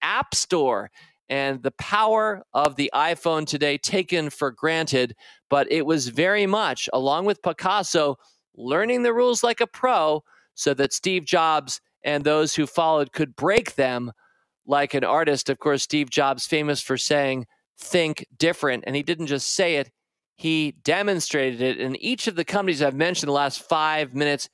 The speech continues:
has been a monster winner on the stock market. I think the Motley Fool has been behind,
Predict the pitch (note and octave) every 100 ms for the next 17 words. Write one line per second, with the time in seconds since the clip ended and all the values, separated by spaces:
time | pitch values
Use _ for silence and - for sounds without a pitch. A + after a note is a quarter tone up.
0 | _ - D#3 B2+ D#3 D3+ C3+ C3 D3 F3+
1 | F#3+ - E3 D3+ F#2 C#3 D#3+ C3 A#2 -
2 | _ _ _ - B2+ B2+ A#2+ - D3+ D3+
3 | C3 B2+ A#2+ B2 E3+ D#3 - C3+ C#3+ A#2+
4 | C#3 - D3+ C3+ D3 C#3 B2+ - E3+ D#3+
5 | D3